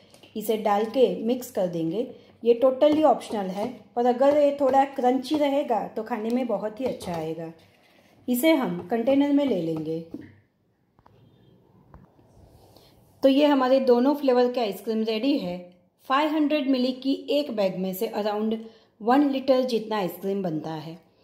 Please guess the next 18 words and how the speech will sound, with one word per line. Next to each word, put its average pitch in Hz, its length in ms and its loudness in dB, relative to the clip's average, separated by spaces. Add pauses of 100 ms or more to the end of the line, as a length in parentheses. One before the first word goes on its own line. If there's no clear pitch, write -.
(260)
तो 226 60 0
इन 233 200 2
दोनों 269 380 6
डिब्बों 208 300 -4
को 226 200 -4
हम 233 440 -8 (1040)
बंद 285 240 4
करके 190 560 -6 (180)
छः 294 220 2
से 320 200 -2
सात 202 340 -4
घंटे 220 240 -2
के 240 120 0
लिए 262 240 0
freezer 190 440 -2
में 233 120 -2
रख 208 220 -8
देंगे। 147 400 -8